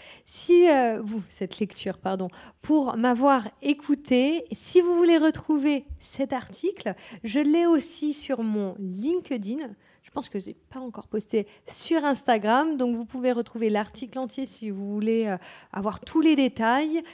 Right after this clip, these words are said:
Euh, donc mon LinkedIn, c'est Eva Ledemé. Vous pouvez aussi retrouver toutes mes infographies, euh, vidéos et autres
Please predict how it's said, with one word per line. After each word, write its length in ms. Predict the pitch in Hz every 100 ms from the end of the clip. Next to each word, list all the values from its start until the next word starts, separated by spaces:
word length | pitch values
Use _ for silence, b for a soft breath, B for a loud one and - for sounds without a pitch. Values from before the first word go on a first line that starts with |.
| B B
Euh, 120 | 214 208
donc 300 | 196 208 202
mon 140 | 240
LinkedIn, 580 | 330 330 294 240 269 269
c'est 320 | - - 190 _ -
Eva 260 | 294 285
Ledemé. 580 | 285 277 254 247 269 330
Vous 160 | 294 254
pouvez 260 | 294 285
aussi 280 | 320 302 311
retrouver 540 | 269 254 254 247 240 247
toutes 180 | 220
mes 160 | 202 180
infographies, 1200 | 226 262 294 269 269 247 - 233 226 226 226 220
euh, 120 | 190
vidéos 800 | - 196 233 226 214 208 202 208 208 -
et 160 | 311
autres 400 | - 254 - -